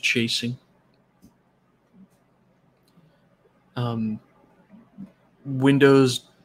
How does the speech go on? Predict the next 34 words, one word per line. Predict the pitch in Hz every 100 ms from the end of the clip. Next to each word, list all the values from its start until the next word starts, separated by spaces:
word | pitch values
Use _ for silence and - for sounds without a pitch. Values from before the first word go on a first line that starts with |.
| -
does | 135 123 113 120 _ _ 139
great | 123 123 127 131
for | - - 127 117
what | 117 123
you | 123 123
want | 117 117 117 123
a |
P | - -
C | 123 - 117
to | 117
do, | 113 110 123 _ _ _ _ _ _ -
and, | 117 113 110 110 - -
and | 131 120 113
they | 127 123
have | 131 127
no | 131 131
need | 131 127
to | 117
try | - 120
to | 120 113 - _ _ _ _ _ _ _ -
ape | 139 127 -
someone | - 127 120
else's | 117 113 - 113 110
idea | - 117 117 113
or | 113
design | 113 113 113
or | 110
something | 117 117
like | 117 113
that. | 120 123 - - - - - -
Just | 127 - -
import | 156 131 135 135
what | 123 123
works. | 123 - - - -